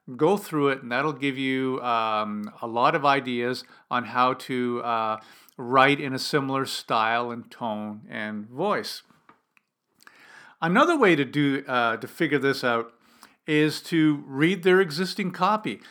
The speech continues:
And what I'll often do is I'll ask the client, "Is there any copy on your website or in your brochures or in your promotions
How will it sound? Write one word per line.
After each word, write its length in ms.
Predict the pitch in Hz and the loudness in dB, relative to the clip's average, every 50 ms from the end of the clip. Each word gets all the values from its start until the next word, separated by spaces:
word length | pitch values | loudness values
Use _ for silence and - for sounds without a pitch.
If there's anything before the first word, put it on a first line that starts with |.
| - _ | -14 _
And 120 | - 156 151 | -6 -4 0
what 100 | 175 214 | 2 2
I'll 80 | 254 | 2
often 420 | 269 254 247 233 208 - 190 160 151 | 4 6 4 4 4 2 -2 -4 -4
do 200 | 185 220 220 185 | -2 -2 0 0
is 100 | 147 151 | 2 2
I'll 220 | 151 175 202 220 | 2 2 2 2
ask 340 | 175 165 165 170 - - - | 4 4 4 2 0 -4 -8
the 80 | 151 | -10
client, 500 | - - - 151 147 156 156 135 113 107 - _ _ _ _ _ _ _ _ - _ _ _ _ | -10 -8 -4 -4 -2 -2 -2 -4 -6 -8 -12 _ _ _ _ _ _ _ _ -20 _ _ _ _
"Is 200 | - 165 160 151 | -2 -2 -2 0
there 140 | 175 170 180 202 | 0 -2 0 0
any 260 | 208 240 277 285 262 | 0 0 0 0 -2
copy 520 | - - - - 175 185 180 180 156 131 | -4 -4 -2 0 0 0 0 0 -2 -2
on 140 | 117 117 120 | -2 -2 -4
your 140 | 113 107 104 | -6 -8 -6
website 760 | 101 113 127 165 165 - - - 196 185 180 180 180 180 180 _ _ _ _ _ _ _ | -2 0 0 0 0 -2 -2 0 2 2 2 2 0 -4 -8 _ _ _ _ _ _ _
or 140 | - 117 117 | -8 -6 -6
in 80 | 117 113 | -6 -8
your 200 | 113 113 110 107 | -8 -8 -8 -8
brochures 800 | 104 131 135 151 165 151 - - 156 151 147 147 151 151 147 - | -4 -2 -2 0 -2 -2 -4 -4 -2 -2 0 0 0 -2 -4 -6
or 100 | 135 120 | -8 -8
in 100 | 120 123 | -6 -6
your 180 | 123 123 117 110 | -6 -6 -6 -6
promotions 760 | 113 - 131 123 120 123 135 156 151 - 135 117 113 - | -8 -10 -8 -6 -4 -2 -2 -4 -4 -6 -8 -8 -8 -12